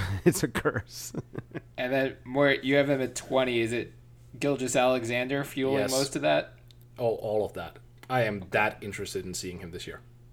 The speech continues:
Speaker 2: Yeah. Yeah, I mean, getting to learn from Chris Paul is not the worst thing in the world for a young point guard.
Speaker 3: Right. And, and by the way, just, I, I don't remember if you mentioned this at the top,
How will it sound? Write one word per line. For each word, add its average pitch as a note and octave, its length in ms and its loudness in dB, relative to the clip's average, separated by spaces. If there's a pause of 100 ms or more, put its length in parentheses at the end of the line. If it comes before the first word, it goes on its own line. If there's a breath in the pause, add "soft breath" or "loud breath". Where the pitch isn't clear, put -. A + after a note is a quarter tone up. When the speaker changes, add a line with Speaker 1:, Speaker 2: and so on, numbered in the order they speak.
(120)
Speaker 2:
Yeah. F2 220 -8 (420)
Yeah, - 200 -4
I C3 60 -8
mean, A2+ 220 -8 (160)
getting D#3 300 4
to D#3+ 100 0
learn D3+ 240 4
from D3 180 -4
Chris C#3+ 240 0
Paul C#3+ 340 8
is A#2 140 -2
not B2 300 2
the B2+ 60 -4
worst B2 340 -4
thing C3 140 -2
in B2 60 -4
the B2 80 -4
world A#2 320 2
for G#2+ 140 -4
a G#2+ 40 0
young G#2+ 220 -2
point G#2 280 -6
guard. F#2+ 260 -4 (640)
Speaker 3:
Right. G#2 240 -4 (340 loud breath)
And, D#3 120 0
and E3+ 120 4
by A3 120 8
the E3+ 60 8
way, C#3 120 10
just, D3 260 2 (1160 loud breath)
I, D#3+ 200 4
I F3 120 4
don't F#3 140 6
remember D3 300 4
if A#2+ 80 0
you B2 80 2
mentioned B2 360 2
this B2 120 0
at A#2 120 0
the G2+ 80 -8
top, A#2+ 380 2